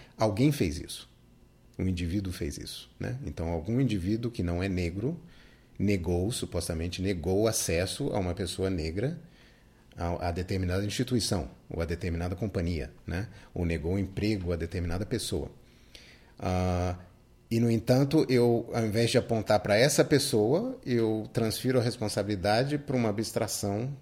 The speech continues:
que é supostamente o sistema, né? Ah, então, acho que isso é problemático de duas formas. Eu acho que isso não expõe o racismo de indivíduos concretamente,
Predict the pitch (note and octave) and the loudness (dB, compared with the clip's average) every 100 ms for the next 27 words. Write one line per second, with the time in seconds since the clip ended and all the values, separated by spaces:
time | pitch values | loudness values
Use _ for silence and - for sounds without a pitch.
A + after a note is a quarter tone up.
0 | - G#2+ F#2+ F#2 F#2+ - F#2 G2 - F#2+ | -8 -4 -4 -2 -4 -2 -2 -4 -4 -4
1 | F2+ F2 - - C#2 B1+ - - G#2 E3 | -4 -4 -6 -6 -6 -8 -12 -6 -4 -4
2 | - - - - - - - - F2 F#2 | -8 -20 -20 -20 -20 -20 -20 -8 -4 -2
3 | F2+ F2 E2+ - C#3+ F#2 A#2+ B2+ B2+ - | -2 -2 -6 -8 -8 0 2 4 2 0
4 | C3+ - C3 B2 A#2+ A#2+ - - - - | -2 0 4 4 4 0 -10 -20 -20 -4
5 | B2 A#2+ A#2 G#2 G#2 A#2 - B2 G#2+ G2+ | 0 2 2 2 0 0 -2 -4 -2 2
6 | C#3+ D3 - D#2+ D#2+ F2 F#2+ - G2+ F2+ | 2 2 -2 -2 -2 0 -2 -2 -4 -4
7 | G2+ F#2+ A2+ A#2 A2 - - G2+ - - | -2 0 0 0 -4 -8 -4 0 0 2
8 | B2 A#2+ G#2 G2+ - - - - - - | 4 4 4 0 -8 -20 -20 -20 -14 -6
9 | F#2+ G2 F#2 - G2 F2 F2+ E2 D#2+ - | -2 0 0 -2 0 0 -2 -4 -4 -12
10 | D2 E2+ - - _ - _ F#2+ E2+ A2+ | -20 -20 -20 -20 _ -20 _ -8 -2 4
11 | B2 G2+ F#2+ G2+ F#2 F2+ G#2 G2 F#2+ G2 | 4 4 2 0 -2 -4 -4 -2 -2 -2
12 | F#2+ C3+ A3 - - | -2 -2 -4 -10 -18